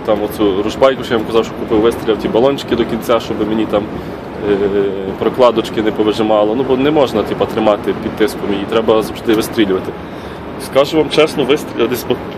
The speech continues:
ну, пульок сімдесят я точно вистріляв. Пачка леге-, легша стала так замітно. Це ще й після тих всіх пере-, моїх вистрілів. Що в пачці двісті п'ятдесят пульок, вона замітно стала легша. Може і більше, ніж сімдесят.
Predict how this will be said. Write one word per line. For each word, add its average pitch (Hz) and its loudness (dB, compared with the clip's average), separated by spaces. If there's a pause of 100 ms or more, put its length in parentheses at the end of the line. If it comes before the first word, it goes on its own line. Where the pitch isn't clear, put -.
(100)
ну, 120 4
пульок 151 6
сімдесят 147 2
я 127 4
точно 123 0
вистріляв. 107 2
Пачка 135 2
леге-, 131 2 (180)
легша 139 2
стала 131 2
так 117 2
замітно. 123 0 (720)
Це 107 2
ще - -2
й 98 2
після 104 -2
тих 104 0
всіх 104 -4 (160)
пере-, 113 6 (220)
моїх 104 2
вистрілів. 101 0 (2000)
Що - -2
в - -2
пачці 123 2
двісті 117 -2
п'ятдесят 113 -2
пульок, 165 4
вона 117 4
замітно 123 0
стала 135 2
легша. 104 0 (1800)
Може 127 2
і 127 2
більше, 135 0
ніж 101 -4
сімдесят. - -2